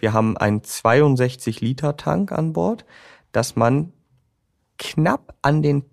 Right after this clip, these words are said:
tausend Kilometer Dieselreichweite ist, plus dann eben nochmal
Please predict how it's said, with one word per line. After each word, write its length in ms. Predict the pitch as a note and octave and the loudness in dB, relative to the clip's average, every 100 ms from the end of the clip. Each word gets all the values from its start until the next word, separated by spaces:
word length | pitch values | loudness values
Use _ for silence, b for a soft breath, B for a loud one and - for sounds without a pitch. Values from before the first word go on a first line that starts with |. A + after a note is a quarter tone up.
| - | -14
tausend 560 | - E3+ G#3+ G3+ F3+ | 0 4 4 2 -2
Kilometer 840 | - E3 C#3 C3 C#3 C#3 B2 B2 C3 - | -2 0 2 4 4 4 2 0 -2 -12
Dieselreichweite 1120 | A#2 C#3 G3+ D3+ G#2 G2 G2 - G2+ G2+ G2+ F#2+ | -4 0 2 2 2 2 0 -2 0 0 0 0
ist, 340 | D3+ G#3 - _ _ _ | 0 -2 -8 _ _ _
plus 600 | - - E3+ B3 - - - _ - | -6 2 4 4 2 -12 -16 _ 0
dann 200 | G#2+ A2 | 2 2
eben 300 | G#2 G#2+ G#2 | 2 2 4
nochmal 560 | G#2+ - G#2 G#2+ B2+ | 2 2 2 4 2